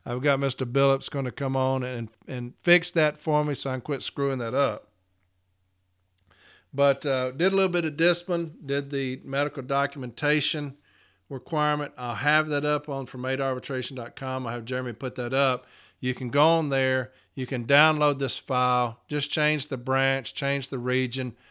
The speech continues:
Make that your own. Copy and paste all that information on there. Again, it's from Region three. Very good stuff.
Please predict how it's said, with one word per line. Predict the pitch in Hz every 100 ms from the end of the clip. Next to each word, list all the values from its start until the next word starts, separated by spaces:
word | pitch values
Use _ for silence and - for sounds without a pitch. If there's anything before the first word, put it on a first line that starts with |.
| _ -
Make | 127 147 156
that | 160 151 -
your | 139
own. | 143 147 147 147
Copy | - 143 147
and | 143 123
paste | 147 147 -
all | 151
that | 143 139
information | 139 - 135 135 - 143
on | 135
there. | 131 131
Again, | 123 135
it's | 131
from | - 127
Region | 135 123 113
three. | 127 127 123
Very | 113 135 156 147
good | 131 120
stuff. | - 143 139 139 135